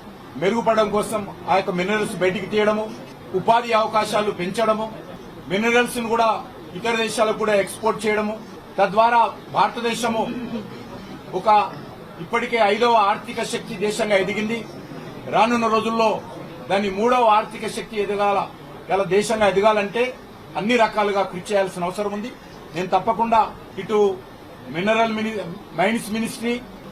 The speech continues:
కోల్ మినిస్ట్రీ ఒక టీం వర్క్ గా మేమందరం పనిచేసి,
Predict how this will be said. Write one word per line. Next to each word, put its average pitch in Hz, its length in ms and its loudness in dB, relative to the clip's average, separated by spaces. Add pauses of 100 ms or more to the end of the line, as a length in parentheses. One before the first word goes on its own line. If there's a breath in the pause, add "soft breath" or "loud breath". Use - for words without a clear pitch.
(340)
కోల్ 233 260 4
మినిస్ట్రీ 214 360 -6 (600)
ఒక 196 120 -4 (100)
టీం 233 180 0 (100)
వర్క్ 226 200 2
గా 220 140 8
మేమందరం 202 460 2
పనిచేసి, 202 440 -2